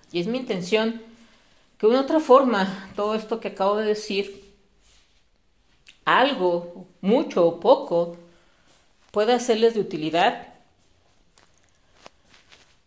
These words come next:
<sighs> Insisto, en vías de expandir luz, buena energía, y pues es una época realmente bonita, por lo que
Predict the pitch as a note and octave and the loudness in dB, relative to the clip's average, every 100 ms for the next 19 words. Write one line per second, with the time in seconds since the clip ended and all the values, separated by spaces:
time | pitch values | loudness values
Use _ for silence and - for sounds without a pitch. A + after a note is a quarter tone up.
0 | _ _ C#4+ C4+ B3 - - - - - | _ _ 0 4 4 0 -8 -14 -16 -16
1 | - _ - E3+ F3+ A#3 - - _ _ | -20 _ -12 -10 -6 -8 -10 -20 _ _
2 | _ - F3 E3+ G#3 E4 - - _ _ | _ -8 -6 -2 0 0 -4 -18 _ _
3 | _ _ _ - F3 E3 D#3 D3 - - | _ _ _ -8 -4 -2 -4 -8 -12 -12
4 | - G3+ G3 A#3 F4 - - _ - G#3+ | -10 -8 -8 -6 -8 -10 -20 _ -14 -6
5 | E4+ G#4 - - _ - G#3+ B3 G3+ D#3+ | -6 -6 -14 -20 _ -10 -8 -6 -8 -10
6 | B3 C#4 C4+ A#3+ G3 F3 E3+ F3 F3+ G3 | -8 -4 -2 -2 -4 -8 -12 -10 -8 -6
7 | G#3 G3+ F3+ E3 E3 D#3 G3 E3+ F3+ F3 | -6 -6 -4 -6 -8 -4 0 0 -2 -4
8 | E3+ F#3 D#3 E3 D#3+ F#3 E3 C#3 - C#3+ | -6 -8 -6 -8 -8 -8 -10 -14 -12 -14
9 | C3+ | -14